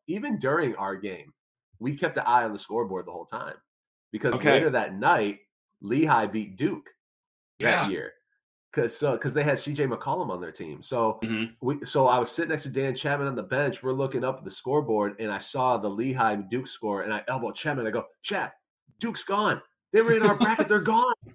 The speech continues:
Speaker 1: They're gone." And he goes, "Holy crap, they lost." And we're all on the bench like, "Dude, like, Duke lost. Like, they're gone. They're gone. Let's go." <laughs> And so even during, and,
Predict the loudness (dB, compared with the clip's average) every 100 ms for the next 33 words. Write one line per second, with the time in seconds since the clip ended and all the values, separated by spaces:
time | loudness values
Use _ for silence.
0 | -4 -4 0 -2 0 0 -2 -6 _ -2
1 | 2 6 8 6 4 -10 _ _ -20 -16
2 | -2 2 2 0 0 4 4 4 2 2
3 | 4 6 4 2 0 4 6 6 6 2
4 | 2 2 4 0 0 -2 2 2 2 -2
5 | 4 4 4 0 -4 -4 -2 -4 -2 -4
6 | -4 -4 -4 -4 -6 -6 -6 -6 -4 -4
7 | -4 -8 -10 -8 -4 0 0 2 -2 -2
8 | 4 6 4 0 -16 -10 -6 -4 -2 2
9 | 4 4 0 0 -2